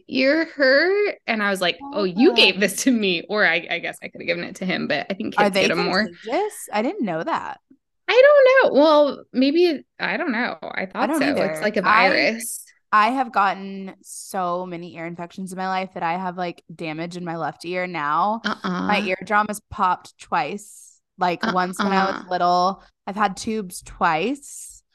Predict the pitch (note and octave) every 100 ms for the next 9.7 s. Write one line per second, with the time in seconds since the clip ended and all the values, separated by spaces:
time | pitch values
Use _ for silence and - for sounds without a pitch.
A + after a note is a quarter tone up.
0 | _ _ - G#3+ G#3+ G#3 F#3+ F3+ F#3+ F#3
1 | F3 - - - - - G3+ G3+ E3 F3
2 | G3 A#3+ C4+ C#4 A#3 G#3+ - G3 A3 G#3+
3 | - G3 F#3+ F#3 F3+ G3 A#3 A#3 - B3+
4 | B3 G3 F#3+ A3+ F#3+ G3+ A3+ B3 - -
5 | _ _ _ - - G#3 G#3 G#3 C4 B3+
6 | D#4 D4 _ - _ G3+ G3 G#3 A3+ A3+
7 | A#3+ A#3 - G3 G3 G3+ F#3 G3 F#3 F3+
8 | G#3+ G3+ F#3+ F#3+ F3+ F#3+ G#3 G#3+ A3 F#3+
9 | E3 F#3 F#3 - G3+ G3+ G3+